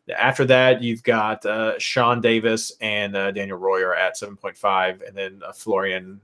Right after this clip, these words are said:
Velo at, at seven point five as well. So, um, it, there's a big drop off there for, for what these guys provide. Yeah, Royers has some, some good, uh,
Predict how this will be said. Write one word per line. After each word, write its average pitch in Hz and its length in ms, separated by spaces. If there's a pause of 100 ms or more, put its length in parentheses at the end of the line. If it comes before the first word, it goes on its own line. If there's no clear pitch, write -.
(100)
Velo 90 460
at, 90 360 (300)
at - 100
seven 101 180
point 98 160
five 110 140
as 92 140
well. 110 300 (260)
So, 123 500 (300)
um, 107 520 (1400)
it, 143 160
there's 170 160
a 175 60
big 196 180
drop 196 240
off 120 200
there 73 280
for, 127 240
for 135 120
what 143 160
these 127 180
guys 117 380
provide. 127 340
Yeah, 143 180
Royers 139 560
has 117 380
some, 117 480
some 120 160
good, 120 320 (460)
uh, 101 240